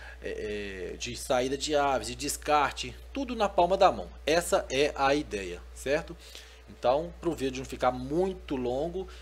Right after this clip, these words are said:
vamos ficando por aqui. Espero que vocês gostem. Aguardo um retorno de vocês. Nós vamos trabalhar pra fazer um aplicativo muito completo.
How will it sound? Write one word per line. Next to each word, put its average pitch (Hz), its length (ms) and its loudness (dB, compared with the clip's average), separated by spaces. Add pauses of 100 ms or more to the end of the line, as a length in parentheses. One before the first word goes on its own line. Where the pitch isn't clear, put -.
(220)
vamos 120 200 -4
ficando 110 280 -8
por 143 160 0
aqui. 160 380 -4
Espero 147 300 -2
que 147 80 -12
vocês 120 280 -4
gostem. 143 500 0 (140)
Aguardo 160 460 4
um 160 40 -2
retorno 135 500 -2
de 131 120 -6
vocês. 120 500 -4 (360)
Nós 110 180 -6
vamos 131 180 -6
trabalhar 113 560 0 (460)
pra 107 220 2
fazer 110 360 -4
um 120 60 -6
aplicativo 113 640 -6
muito 170 440 -4
completo. 127 640 -4